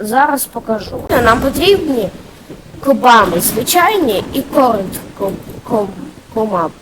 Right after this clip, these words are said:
ко-, кобами. Кодами. Ну, ось такі от. Типу гномики. Ось. Ось такі штучки.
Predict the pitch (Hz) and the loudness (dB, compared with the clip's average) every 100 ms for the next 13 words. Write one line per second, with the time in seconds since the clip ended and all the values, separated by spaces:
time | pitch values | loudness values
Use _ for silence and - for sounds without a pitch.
0 | - - - 220 208 180 - - - - | -20 -10 -4 0 0 -2 -8 -18 -20 -20
1 | - 240 220 202 156 160 - - - - | -6 -2 0 2 0 -4 -12 -14 -18 -18
2 | - 247 208 175 147 - - 302 214 - | -6 -2 0 -2 -2 -8 -2 0 0 -2
3 | 226 - - - - - - 247 - 214 | -4 -4 -4 -8 -14 -16 -8 -8 -6 -6
4 | 180 - - - - - 311 262 269 240 | -6 -10 -18 -20 -20 -6 -4 0 2 2
5 | 202 180 175 175 - - 226 165 - - | 0 -2 -4 -10 -12 -2 -2 0 -4 -10
6 | - - - - _ - - 214 - 226 | -18 -20 -20 -20 _ -20 -14 -10 -8 -8
7 | - - - - - - - | -6 -8 -8 -8 -10 -12 -14